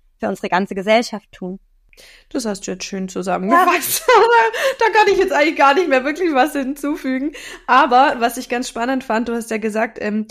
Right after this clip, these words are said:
Speaker 2: für viele ist im ersten Schritt die Motivation, äh, das Geld zu sparen. Und das kann ich für mich in diesem Moment, wo ich zum Beispiel dieses, äh, Food Saving kennengelernt hab, zu hundert Prozent unterschreiben.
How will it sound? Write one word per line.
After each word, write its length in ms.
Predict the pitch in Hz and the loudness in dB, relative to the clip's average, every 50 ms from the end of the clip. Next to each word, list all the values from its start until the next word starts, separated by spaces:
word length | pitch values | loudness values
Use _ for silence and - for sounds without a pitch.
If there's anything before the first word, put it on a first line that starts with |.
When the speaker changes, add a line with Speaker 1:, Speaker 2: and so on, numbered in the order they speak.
| - - - - _ _ _ | -12 -20 -20 -20 _ _ _
Speaker 2:
für 160 | - - 220 | -12 -10 -10
viele 420 | 214 - 254 269 285 294 294 247 - | -6 -2 0 0 2 2 2 2 2
ist 320 | - 220 240 - - - | 0 -2 -2 -4 -6 -12
im 200 | - 208 226 220 | -8 -6 -4 -2
ersten 340 | - - 240 240 - - 233 | -2 -2 -2 -4 -6 -10 -10
Schritt 440 | 220 - 220 233 233 - - - 226 | -8 -6 -6 -6 -6 -8 -10 -8 -6
die 60 | 208 | -4
Motivation, 840 | 208 220 220 220 233 202 202 202 196 - - 214 214 233 226 214 196 | -4 -4 -4 -4 -4 -2 -2 -4 -4 -4 -4 -2 -2 0 -2 -2 -4
äh, 340 | - 202 208 196 190 196 | -4 -4 -4 -4 -4 -4
das 320 | 185 202 208 208 - _ - | -6 -6 -8 -10 -14 _ -6
Geld 380 | - 196 208 226 262 254 - | -4 -2 0 -2 -2 -4 -8
zu 100 | - - | -12 -12
sparen. 640 | 202 - - - - 185 180 185 190 196 220 269 294 - - - - _ - | -12 -12 -10 -6 -4 -2 0 0 0 -2 -2 -6 -8 -12 -18 -20 -20 _ -10
Und 140 | - 160 208 | -8 -6 -6
das 140 | 214 214 | -6 -8
kann 300 | - - - 247 247 226 | -6 -4 -2 -2 -2 -2
ich 420 | - 226 262 254 - - - - _ _ _ _ | -4 -4 -6 -6 -6 -10 -18 -20 _ _ _ _
für 140 | 240 226 | -2 0
mich 320 | 220 226 269 294 285 - - | 0 0 -2 -4 -6 -6 -6
in 140 | 208 208 190 | -6 -4 -4
diesem 280 | 247 247 220 226 220 | -4 -4 -4 -4 -4
Moment, 500 | 214 208 208 208 220 240 254 247 220 190 | -2 -2 -2 0 0 0 0 -2 -4 -6
wo 120 | 185 190 190 | -4 -2 -2
ich 240 | 196 196 - - | -2 -4 -8 -10
zum 100 | - 196 | -8 -6
Beispiel 380 | 185 180 185 185 - 185 180 180 | -6 -6 -6 -6 -4 -4 -4 -4
dieses, 380 | 180 175 175 175 180 180 - - | -4 -6 -8 -10 -12 -12 -12 -10
äh, 340 | - 80 82 82 - 190 | -6 -6 -4 -4 -4 -6
Food 240 | - - 294 - - | -6 -4 -6 -6 -4
Saving 420 | - 180 180 190 170 180 180 - 180 | -2 -2 -2 0 -2 -2 -4 -6 -6
kennengelernt 720 | - 214 190 196 208 190 175 180 175 175 170 175 180 185 | -6 -4 -4 -2 -4 -4 -4 -6 -6 -4 -6 -6 -6 -8
hab, 180 | - 190 _ _ _ _ _ _ | -8 -10 _ _ _ _ _ _
zu 280 | _ - 254 247 220 240 | _ -8 -8 -8 -6 -4
hundert 440 | 277 294 294 302 311 302 277 277 - | -4 -2 0 0 0 0 -2 -2 -4
Prozent 440 | - 254 247 - - 233 226 226 226 | -6 -6 -4 -2 -2 -2 0 0 -2
unterschreiben. 720 | 226 214 214 214 - - - 214 208 214 202 180 175 180 | -4 -4 -6 -6 -8 -6 -6 -4 -2 -2 -2 -4 -6 -12